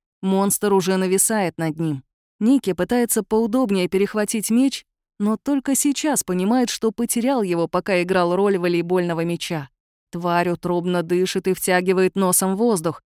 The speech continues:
словно желает насладиться последними мгновениями жизни дерзкой добычи. Но в следующую секунду всё заканчивается. Ники даже не успевает потянуться за пистолетом.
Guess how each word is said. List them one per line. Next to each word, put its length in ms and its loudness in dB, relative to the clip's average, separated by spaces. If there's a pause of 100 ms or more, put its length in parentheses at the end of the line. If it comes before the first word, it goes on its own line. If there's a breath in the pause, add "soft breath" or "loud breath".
(120)
словно 420 4
желает 420 2
насладиться 720 2
последними 600 2
мгновениями 800 2
жизни 520 0 (200)
дерзкой 540 0
добычи. 600 -2 (360)
Но 160 2
в 40 -2
следующую 580 4
секунду 480 4
всё 200 0
заканчивается. 1040 -2 (280)
Ники 340 4
даже 280 4
не 100 4
успевает 520 0
потянуться 520 0
за 140 0
пистолетом. 720 0